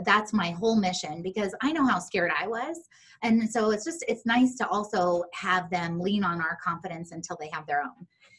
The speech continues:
Because, you know, when someone's new, I mean, the reason why a lot of people suck at recruiting in the beginning is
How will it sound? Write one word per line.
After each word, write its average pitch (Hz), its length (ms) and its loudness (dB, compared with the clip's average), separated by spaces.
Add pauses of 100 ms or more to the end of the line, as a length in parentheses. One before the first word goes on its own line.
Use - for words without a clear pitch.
(140)
Because, 214 500 2
you 247 140 4
know, 185 140 2
when 208 180 0
someone's 277 340 2
new, 196 400 0 (320)
I 233 60 0
mean, 240 140 6
the 226 60 2
reason 302 360 4
why 185 460 2 (100)
a 185 40 -2
lot 190 220 4
of 190 80 -6
people 202 200 -6
suck 202 340 0
at 190 100 -2
recruiting 185 720 -4 (400)
in 214 140 6
the 208 60 2
beginning 208 520 2
is 180 160 -2